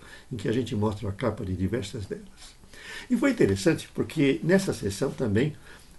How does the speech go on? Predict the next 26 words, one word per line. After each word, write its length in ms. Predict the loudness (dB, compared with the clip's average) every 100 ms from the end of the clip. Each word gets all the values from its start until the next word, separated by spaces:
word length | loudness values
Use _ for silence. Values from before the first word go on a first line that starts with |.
| 0
nessa 340 | 0 2 0 4
edição, 480 | 4 4 0 2 2
a 80 | -2
gente 240 | -2 -4
também 200 | 0 0
colocava 720 | 2 0 0 0 0 0 -2 0
as 240 | -2 -2
fichas 640 | -6 -2 -2 0 0 2 -2
de 120 | -6
service 760 | -4 4 4 4 -2 -10 -12 -14 -18 -20 -18 -18 -6
e 220 | 4 4 6
alguns 500 | 2 2 2 2 2
artigos 680 | 0 -2 -4 -4 -2 -4 0
de 100 | 0
leitores 540 | 0 -2 -2 -2 -2
que 320 | -6 -2 0 0
eram 180 | 0 0
importantes 840 | -2 0 0 0 -2 -2 -8 -12
pra 200 | -10 -6
gente. 440 | -4 -4 -8 -14 -18 -18 -20 -20 -20 -20 -12 0
E 120 | 4
a 80 | 4
gente, 340 | 2 -4 -4
então, 400 | -8 -2 -2 -2 -6 -20 -20 -6
tinha 440 | 2 4 2 0 -4
lá, 320 | 0 2 0